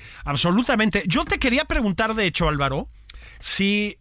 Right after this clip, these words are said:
llegaste a involucrarte, digamos, en esa parte del proceso. Yo, tú tienes una,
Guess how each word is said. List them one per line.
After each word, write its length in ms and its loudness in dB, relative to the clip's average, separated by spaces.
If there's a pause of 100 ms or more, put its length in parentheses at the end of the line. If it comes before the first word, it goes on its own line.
(140)
llegaste 800 0
a 100 4
involucrarte, 1000 2
digamos, 400 0
en 80 0
esa 240 0
parte 260 -2
del 180 2
proceso. 460 2
Yo, 160 -4
tú 140 -6
tienes 240 0
una, 420 2